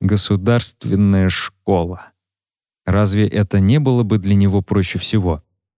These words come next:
Ведь уроки там не задают с такой безжалостностью, как здесь. Когда в муниципальной школе закончатся уроки и спортивные занятия, он сможет просто вернуться домой, а не тереться со всеми прочими в общежитии.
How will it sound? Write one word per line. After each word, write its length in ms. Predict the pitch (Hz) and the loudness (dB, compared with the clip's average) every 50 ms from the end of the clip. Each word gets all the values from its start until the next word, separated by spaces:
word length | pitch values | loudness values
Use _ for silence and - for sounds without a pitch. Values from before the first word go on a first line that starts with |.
| _ _ _ _ | _ _ _ _
Ведь 260 | 92 85 90 90 - - | -2 0 0 0 0 0
уроки 380 | 92 95 117 135 127 - 123 | 2 2 2 2 2 0 -2
там 240 | 104 - 117 110 107 | 0 2 2 4 4
не 80 | 104 101 | 4 2
задают 400 | 90 101 92 98 101 107 101 - | 2 0 0 2 2 0 0 -2
с 80 | - | -2
такой 240 | - 98 - 104 98 | -4 -2 0 0 -2
безжалостностью, 960 | 87 87 101 92 85 82 104 104 98 92 - - - 90 - - - - 85 | 0 0 -2 -2 0 0 0 0 0 0 -2 -4 -4 -4 -6 -4 -6 -6 -6
как 220 | - - 87 80 87 | -4 -4 -4 -4 -4
здесь. 460 | 85 80 80 92 85 80 - - - _ _ _ _ _ _ _ _ _ _ _ _ _ _ _ | -6 -4 -2 -2 -2 -2 -4 -8 -14 _ _ _ _ _ _ _ _ _ _ _ _ _ _ _
Когда 260 | - 110 113 120 135 | -2 0 2 2 2
в 80 | 120 110 | 2 2
муниципальной 680 | 123 127 127 123 - - 123 107 - 127 117 117 117 | 2 4 4 2 0 -2 -2 0 0 2 2 2 0
школе 320 | 110 - - 135 131 117 101 | 0 -2 -2 0 0 2 2
закончатся 580 | 95 110 104 - 127 113 - 110 - - - | 2 0 0 2 0 0 0 -2 -4 0 0
уроки 400 | 110 110 117 135 143 131 107 - | 0 2 2 2 2 0 0 -2
и 40 | 101 | -4
спортивные 500 | - - - 101 98 - 123 110 113 110 | -4 -2 -4 -4 -2 -2 0 0 2 2
занятия, 520 | 98 117 120 143 156 147 - - 110 95 - _ _ _ _ _ | 2 2 2 2 2 0 0 0 -2 -4 -4 _ _ _ _ _
он 120 | 101 101 | 0 0
сможет 400 | 95 - 131 147 156 120 120 - | 0 0 0 0 2 2 0 -2
просто 300 | - 123 123 110 - 107 | 0 -2 -2 -2 -2 -2
вернуться 380 | 101 117 117 120 107 - - 104 | 0 2 2 2 0 0 -2 -2
домой, 640 | 90 110 110 110 110 107 101 92 80 76 76 - _ _ - | 0 2 2 4 4 4 2 2 0 -2 -6 -12 _ _ -2
а 80 | 78 | 0
не 120 | 90 90 95 | 2 2 2
тереться 480 | - - 120 123 110 90 - - - | 2 0 2 2 2 0 -2 -4 -6
со 160 | - - - | -4 -4 -4
всеми 320 | 82 - - 101 92 87 85 | -4 -2 -2 0 0 0 -2
прочими 400 | - - 104 95 - - - 85 | 0 0 0 0 0 -4 -6 -6
в 80 | 82 | -6
общежитии. 640 | 85 85 - - 107 101 113 104 90 - - 143 - | -6 -4 -2 -2 0 0 0 0 -2 -4 -10 -14 -16